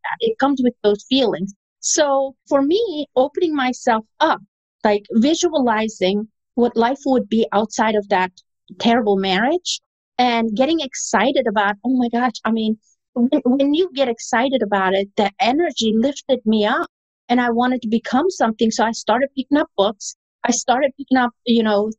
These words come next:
things that I wanted to read and feed my mind. The more I learned, the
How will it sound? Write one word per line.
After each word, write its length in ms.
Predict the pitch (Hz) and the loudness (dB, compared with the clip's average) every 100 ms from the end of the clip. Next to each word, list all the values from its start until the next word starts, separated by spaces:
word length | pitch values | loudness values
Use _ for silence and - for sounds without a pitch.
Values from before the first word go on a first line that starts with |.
| - | -2
things 180 | 285 277 | -2 2
that 100 | 247 | 0
I 120 | 233 | 2
wanted 280 | 220 220 214 | 0 -2 0
to 100 | 214 | -2
read 300 | 214 294 285 233 | 0 0 0 -2
and 100 | 220 | -2
feed 180 | - 311 | 0 0
my 180 | 233 214 | 0 0
mind. 320 | 220 254 262 247 | 0 0 -2 -2
The 80 | 226 | 0
more 260 | 233 302 415 | 0 0 0
I 100 | 330 226 | -4 -4
learned, 400 | 202 196 233 403 523 - _ _ _ | -2 0 0 -4 -8 -20 _ _ _
the 460 | 202 202 254 233 | -2 0 0 0